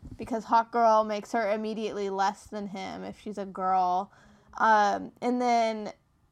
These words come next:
and then at one point, Lex Luthor falls into Lois Lane's boobs, which is so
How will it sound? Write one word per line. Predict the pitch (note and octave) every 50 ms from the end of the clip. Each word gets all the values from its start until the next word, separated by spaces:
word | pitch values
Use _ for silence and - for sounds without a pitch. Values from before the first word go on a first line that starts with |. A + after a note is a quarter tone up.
| _ _ _ _ _ _ _ -
and | - A#3 A#3+
then | A#3 A#3 A#3 A#3 G3+ G3 - -
at | - A3+ - A3
one | G#3+ B3+ C4 C4
point, | C4 - D4+ D4 C#4+ C4+ - - -
Lex | A3+ A#3+ A#3+ -
Luthor | - C#4 B3+ C4+ A#3 A3 - - - -
falls | A#3 G#3 G3+ G3+ G#3+ A#3
into | A3+ A3+ G#3+ G#3+ A3
Lois | G3 G3 F#3+ F#3 G3+ G#3+ G#3 -
Lane's | A3 A3 A3+ A3+ A3+ A#3 A#3
boobs, | F#3+ G3 F#3+ F#3+ F#3+ G3 G#3 A3+ A#3 A#3
which | B3+ B3 A#3 -
is | B3 A#3 A3 -
so | - - D#4 C#4+ C#4+ D4 D4+ D#4 E4 E4+ F4+ F4+